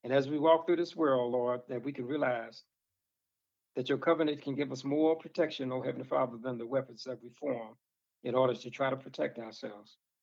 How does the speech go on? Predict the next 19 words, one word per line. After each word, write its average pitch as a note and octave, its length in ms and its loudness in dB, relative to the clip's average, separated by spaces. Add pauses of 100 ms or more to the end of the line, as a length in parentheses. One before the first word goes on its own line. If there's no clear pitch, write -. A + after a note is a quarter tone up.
(400)
And A2+ 100 -12
so C#3+ 140 2
we C#3 140 0
would C#3+ 140 2
ask, C#3+ 320 4
oh C#3 100 -2
Father, C#3 380 2 (1120)
that B2+ 100 -6
those D3 260 2
who C3+ 120 -2
have B2+ 120 0
experienced C#3+ 540 -2
the C#3 160 0
atrocities, B2+ 720 -2
oh B2 200 -2
Lord, B2 300 0
of B2 100 -6
the A#2 100 -8
death, B2+ 280 0